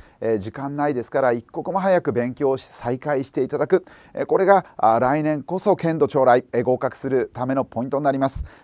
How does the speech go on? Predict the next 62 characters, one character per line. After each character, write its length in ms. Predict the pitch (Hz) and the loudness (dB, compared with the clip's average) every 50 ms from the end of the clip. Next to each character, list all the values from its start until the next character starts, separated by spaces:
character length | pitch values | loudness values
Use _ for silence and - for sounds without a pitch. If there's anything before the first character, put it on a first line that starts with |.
| _ | _
ぜ 240 | - 98 90 117 127 | -14 -8 -6 -4 -6
ひ、 260 | 139 - 196 190 170 - _ _ | -4 -4 -6 -6 -6 -8 _ _
え 80 | - | -6
ー、 20 | 107 | -6
早 320 | 104 - 120 123 135 139 | -4 -4 -6 -4 -4 -4
い 60 | 135 | -4
と 100 | - 117 | -6 -4
こ 60 | 101 107 | -4 -4
ろ 80 | 104 | -4
で 80 | 92 95 | -4 -6
す 100 | - - | -6 -4
ね、 80 | 107 | -2
勉 180 | - 113 107 110 | -2 -2 -4 -2
強 120 | 104 110 | -2 -2
を 20 | 104 | -2
始 160 | 104 117 113 | -2 -2 -6
め 60 | 117 | -6
て 80 | 107 117 | -6 -4
く 60 | 120 | -4
だ 60 | 117 | -2
さ 140 | - 139 131 | 0 0 -2
い。 80 | 131 - _ _ _ - - _ _ _ | -2 -2 _ _ _ -20 -20 _ _ _
え 100 | - 131 | -4 -4
ー、 20 | |
そ 160 | 127 - - 165 | -4 -4 -6 -8
の 100 | 165 170 | -2 0
た 80 | 202 | 0
め 80 | 208 214 | 0 0
に 80 | 170 | 0
レ 120 | 123 123 160 | 2 2 2
ッ 60 | 175 | 2
ク 120 | - - | 0 0
で 80 | 147 139 | 2 2
は 100 | 117 98 | 2 2
答 240 | - - - 113 143 | 0 -2 -2 -2 0
練 160 | 196 214 202 | 0 -2 2
パ 120 | - 208 | 4 4
ッ 20 | 196 | 4
ク 260 | - - 160 139 - | 4 2 0 0 2
と 120 | - - 156 | 2 0 0
い 60 | 165 | 2
う 40 | 175 | 2
も 80 | 185 | 2
の 100 | 196 190 | 2 4
を 80 | 170 135 | 4 4
用 200 | 120 123 123 123 | 4 4 4 4
意 40 | 113 | 2
し 80 | - | 0
て 120 | - - 101 | 0 2 2
お 60 | 98 | 2
り 40 | 101 | 2
ま 140 | 98 98 98 | 0 -2 -4
す。 160 | - - - - _ _ _ _ _ _ _ _ | -4 -8 -14 -16 _ _ _ _ _ _ _ _
こ 140 | - 101 | -10 -10
ち 100 | 85 - | -6 -4
ら 120 | 110 101 101 | -4 -4 -4
に 100 | 98 95 | -4 -4
な 100 | 92 92 | -6 -6
り 100 | 87 80 | -6 -8
ま 100 | 82 85 | -10 -14
す 100 | - _ | -14 _
ね。 400 | 98 107 123 139 143 147 139 | -6 -4 -2 -2 -2 -2 -6